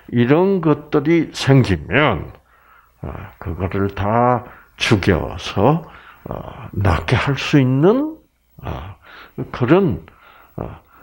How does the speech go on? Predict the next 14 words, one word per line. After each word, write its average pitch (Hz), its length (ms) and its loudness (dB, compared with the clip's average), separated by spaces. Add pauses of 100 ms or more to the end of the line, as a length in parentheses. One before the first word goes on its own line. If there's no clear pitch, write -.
(120)
역할을 101 540 2
하는 127 480 2 (160)
면역세포. 104 1120 2 (800)
곧 - 400 2 (320)
그것은, 98 560 2 (300)
어, - 520 0 (220)
적혈구가 127 960 2
아닌 156 520 2 (300)
무슨 104 360 0
세포? 113 640 2 (360)
백혈구들. 80 920 0 (100)
그래서 139 300 2
백혈구를 175 1200 2 (400)
들여다보면 98 1120 0